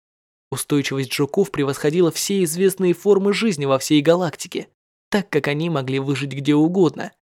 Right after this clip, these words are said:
будь то крошечная планета или даже кластер метеоритов.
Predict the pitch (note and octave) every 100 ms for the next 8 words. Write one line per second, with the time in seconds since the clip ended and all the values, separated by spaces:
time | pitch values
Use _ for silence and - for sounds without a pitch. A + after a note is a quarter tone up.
0 | - B3 - - F3+ E3 D3 C#3 - C#3
1 | D3+ E3+ A#3 A#3 F#3+ - _ _ B3+ A#3
2 | G#3 F#3+ F3 - D#3 C#3 - C#3+ C#3+ C#3
3 | D#3 D#3+ D#3+ D3 -